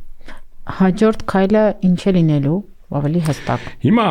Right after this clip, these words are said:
Speaker 2: մենք առաջինը պետք է փորձենք ձևավորել, սկսել արդեն այս ծրագրերի շուրջ քննարկումներ ունենալ տարբեր համագործակցային ցանցի ձևավորման ուղղությամբ։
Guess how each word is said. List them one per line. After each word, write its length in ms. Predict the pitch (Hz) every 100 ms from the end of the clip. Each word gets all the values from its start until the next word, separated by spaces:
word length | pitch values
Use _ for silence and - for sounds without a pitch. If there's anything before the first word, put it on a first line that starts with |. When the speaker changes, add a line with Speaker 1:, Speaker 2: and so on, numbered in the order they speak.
| -
Speaker 2:
մենք 340 | 127 175 160 -
առաջինը 540 | 127 143 123 156 143
պետք 260 | 127 117 -
է 80 |
փորձենք 460 | - 117 110 113 107
ձևավորել, 500 | 98 98 98 98 98
սկսել 380 | - - 110 101
արդեն 380 | - 90 - 101
այս 100 | 82
ծրագրերի 600 | - 113 98 104 104 98
շուրջ 480 | - - 131 131 - -
քննարկումներ 840 | - 120 113 107 117 117 104 113 123
ունենալ 420 | 117 120 123 117
տարբեր 460 | 113 107 110 107
համագործակցային 880 | 95 101 98 104 - - - - -
ցանցի 340 | - - - 123
ձևավորման 680 | 127 117 117 117 113 117 110
ուղղությամբ։ 560 | 107 113 117 110 117